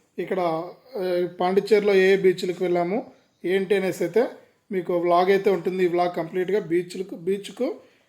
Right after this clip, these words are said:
సంబంధించి ఉంటుందన్నమాట. తప్పకుండా వీడియోను లైక్ చేసి సపోర్ట్ చేయండి, అలాగే సబ్స్క్రైబ్ కూడా చేసుకోండి. మీ సపోర్ట్ ఉంటుందని ఆశిస్తూ ఉన్నాను. ఇక మనం వ్లాగ్ చూడండి, మ-, మంచి వీడియో అండి, చాలా మంచి వీడియో. మీరు ఎప్పుడైనా కూడా పాండిచ్చేరి వెళ్ళాలంటే కూడా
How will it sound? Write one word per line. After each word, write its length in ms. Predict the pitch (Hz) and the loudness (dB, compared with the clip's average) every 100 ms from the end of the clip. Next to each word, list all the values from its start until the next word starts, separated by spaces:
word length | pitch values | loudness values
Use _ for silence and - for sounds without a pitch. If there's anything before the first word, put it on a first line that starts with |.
| - | -8
సంబంధించి 460 | 190 190 190 190 | -4 -2 -2 -2
ఉంటుందన్నమాట. 520 | 175 175 180 175 175 214 | -4 -2 -4 0 0 0
తప్పకుండా 640 | 220 180 180 185 208 254 - - _ - | -2 -4 -4 0 2 2 -2 -20 _ -8
వీడియోను 280 | 185 202 208 | -2 0 0
లైక్ 380 | 190 185 185 214 | 2 2 2 0
చేసి 200 | 190 190 | 0 -2
సపోర్ట్ 460 | 185 - 185 - | -4 -2 -2 0
చేయండి, 340 | 185 175 226 339 - _ _ 170 | 0 2 0 -2 -10 _ _ -6
అలాగే 240 | 190 202 | -2 -2
సబ్స్క్రైబ్ 420 | 190 165 - 190 | -2 -6 -2 -2
కూడా 200 | 180 180 175 | -2 -2 0
చేసుకోండి. 540 | 175 - 185 175 220 - - _ _ - | -2 -2 -4 2 2 0 -10 _ _ -8
మీ 240 | 190 180 | -4 -2
సపోర్ట్ 420 | 170 180 - 196 190 | -2 -4 -2 -4 -4
ఉంటుందని 340 | 180 190 180 | -4 -2 0
ఆశిస్తూ 480 | 170 170 175 - 175 | 0 -2 -8 -6 -4
ఉన్నాను. 380 | 170 170 202 - - _ _ _ 202 | -2 -2 -2 -4 -10 _ _ _ -10
ఇక 140 | 208 | -6
మనం 240 | 190 185 | -4 -2
వ్లాగ్ 560 | 180 175 185 196 208 202 | 2 2 4 2 0 -2
చూడండి, 300 | 180 185 220 | -2 0 -2
మ-, 340 | 240 180 170 165 _ _ _ | -2 -4 -6 -8 _ _ _
మంచి 320 | 170 196 190 202 | -10 -8 -4 2
వీడియో 240 | 190 180 | 4 4
అండి, 120 | 185 | 2
చాలా 280 | 190 180 180 | 2 2 2
మంచి 300 | 180 170 180 | 0 -2 0
వీడియో. 300 | 175 190 254 - _ _ - | 2 2 0 -4 _ _ -8
మీరు 160 | 185 185 | -2 -2
ఎప్పుడైనా 340 | 185 208 202 | 0 2 2
కూడా 180 | 196 208 | 2 2
పాండిచ్చేరి 520 | 202 185 190 202 185 | 2 2 2 2 2
వెళ్ళాలంటే 440 | 180 180 175 175 | 4 2 0 -2
కూడా 240 | 175 196 | 0 0